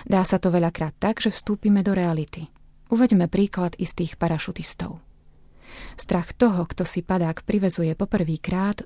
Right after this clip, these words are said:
dosahuje vrchol práve vo chvíli relatívnej istoty, keď sa v lietadle rozsvieti nápis "Pripravený", oznamujúc nadchádzajúce nebezpečenstvo. Strach vzrastá až do bodu nenávratna, keď sa už nedá vrátiť späť, iba sa vrhnúť do prázdna.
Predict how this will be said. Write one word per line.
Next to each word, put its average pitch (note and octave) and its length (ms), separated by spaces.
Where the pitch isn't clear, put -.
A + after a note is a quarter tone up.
dosahuje G#3 560
vrchol F3+ 400
práve G3+ 400
vo F3 80
chvíli F3 400
relatívnej E3 640
istoty, - 480
keď A#3+ 80
sa A3+ 160
v F3+ 120
lietadle F3+ 360
rozsvieti F#3 400
nápis F3 560
"Pripravený", D#3+ 720
oznamujúc F#3 720
nadchádzajúce F3 720
nebezpečenstvo. - 880
Strach A#3+ 320
vzrastá G3 560
až F#3 160
do F#3+ 80
bodu F3 240
nenávratna, E3+ 800
keď A3 80
sa G3+ 160
už F3+ 160
nedá F3 240
vrátiť E3+ 320
späť, - 400
iba F3 160
sa E3 160
vrhnúť F3 400
do D#3 80
prázdna. D3 480